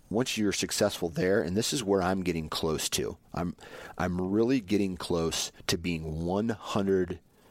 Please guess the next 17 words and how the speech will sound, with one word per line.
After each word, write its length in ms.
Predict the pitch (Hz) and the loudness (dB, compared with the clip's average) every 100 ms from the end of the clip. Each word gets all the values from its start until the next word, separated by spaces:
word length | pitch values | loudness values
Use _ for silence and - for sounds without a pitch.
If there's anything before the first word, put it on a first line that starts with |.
| - - - | -20 -20 -6
not 160 | 139 80 | -2 0
one 120 | 87 | -2
hundred 280 | - 67 - | -2 -6 -6
percent, 300 | - - 73 | -4 -2 -2
because 220 | 85 104 | -2 0
I 40 | 107 | 0
think 200 | 151 - | 0 2
as 160 | 90 | 0
a 80 | 82 | 0
hunter, 320 | 80 87 78 | -4 -4 -4
you 180 | 78 82 - | -4 -6 -2
always 340 | 90 90 82 | 0 2 -2
wanna 200 | 82 80 | -4 -6
go 200 | 76 73 | -4 -2
out 260 | 73 73 - _ - - | -2 -2 -4 _ -12 -6
and 440 | 80 69 67 - - - - - - | -4 -4 -4 -8 -12 -20 -20 -20 -10
hunt. 380 | - - 65 - | -2 0 0 -6